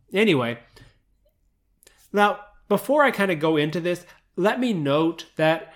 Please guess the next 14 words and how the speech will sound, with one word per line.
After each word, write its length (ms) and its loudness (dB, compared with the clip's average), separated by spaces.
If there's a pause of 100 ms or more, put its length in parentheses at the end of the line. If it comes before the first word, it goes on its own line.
(1300)
I 160 4
grew 320 -2
up 220 4
a 40 0
suburban 760 0
kid, 400 -12 (420)
right? 340 -2 (540)
Sure, 760 0
I 140 0
saw 260 0
plenty 340 -2
of, 220 -4 (100)
you 80 -4
know, 460 -2